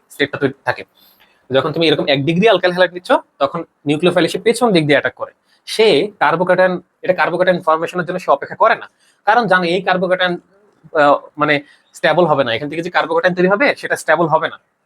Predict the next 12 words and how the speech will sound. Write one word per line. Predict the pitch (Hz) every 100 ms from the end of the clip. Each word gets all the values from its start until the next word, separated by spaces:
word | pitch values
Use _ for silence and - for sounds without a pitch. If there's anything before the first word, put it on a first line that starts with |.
| -
সে | 196
সেটা | 196 151
জানে | 131 117 _ _ _ _ 170
এই | 151
জন্য। | 123 98 _ _ - _
আচ্ছা, | - 151
আমি |
একটু | 156 160
দেখি | 165 135
রেকর্ড | 170 151
হচ্ছে | - -
কিনা। | 131